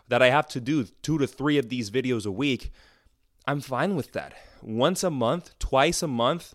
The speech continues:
that's great for me right now. But ultimately,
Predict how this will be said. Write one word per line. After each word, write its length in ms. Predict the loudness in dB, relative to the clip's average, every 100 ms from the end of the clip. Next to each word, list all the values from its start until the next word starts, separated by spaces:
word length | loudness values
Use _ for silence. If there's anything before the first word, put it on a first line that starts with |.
| _
that's 300 | -12 -12 -12
great 420 | -14 -6 -4 -4
for 180 | -8 -8
me 160 | -6 -6
right 260 | -6 -6
now. 340 | -8 -10 -12 -14 _ _ _ _ _ _ _ _ _ _ _ _
But 100 | 4
ultimately, 760 | 4 4 0 -2 0 0 0